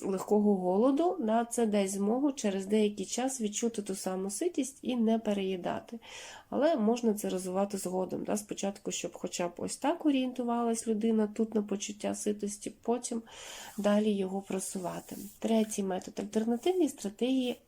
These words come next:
управління емоціями. І замість їжі використовувати,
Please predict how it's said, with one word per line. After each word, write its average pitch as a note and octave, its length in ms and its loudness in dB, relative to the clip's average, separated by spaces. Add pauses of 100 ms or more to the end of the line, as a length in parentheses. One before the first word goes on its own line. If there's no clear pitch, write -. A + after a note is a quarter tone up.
(120)
управління G#3 720 2
емоціями. F#3+ 720 -4 (540)
І G#3+ 40 -2
замість B3+ 480 2
їжі D4 280 2
використовувати, G#3+ 1200 0